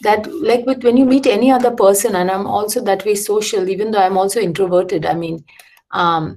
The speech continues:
I, when I meet anyone, I'm interested. If I meet a child, I meet an elderly person, I'm interested in their thoughts. And, um, and I think you always take something back because, uh, because you, if you're open, you,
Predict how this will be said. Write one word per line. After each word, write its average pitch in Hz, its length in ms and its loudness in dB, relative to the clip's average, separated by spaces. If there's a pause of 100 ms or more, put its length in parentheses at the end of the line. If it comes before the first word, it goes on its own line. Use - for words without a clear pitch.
(120)
I, 185 460 0
when 190 220 -4
I 196 80 0
meet 233 280 -4
anyone, 202 440 0
I'm 180 140 -2
interested. 226 560 -4
If 160 140 -2
I 180 80 -2
meet 185 180 -6
a 190 80 -2
child, 180 400 -2
I 175 40 0
meet 180 200 -4
an 196 60 -4
elderly 175 420 -2
person, 165 480 -2
I'm 196 160 -6
interested 214 580 -4
in 165 120 -2
their 160 140 2
thoughts. 156 400 -2
And, 165 220 -2 (640)
um, 170 640 -2
and 185 200 -4
I 202 240 2
think 269 280 0 (580)
you 247 160 2
always 269 320 2
take 226 200 0
something 208 380 -4
back 185 360 -2
because, 202 520 -2
uh, 180 360 -4 (1120)
because 240 340 -2
you, 233 100 -10
if 233 220 -6
you're 254 100 4
open, 262 420 2
you, 214 540 -6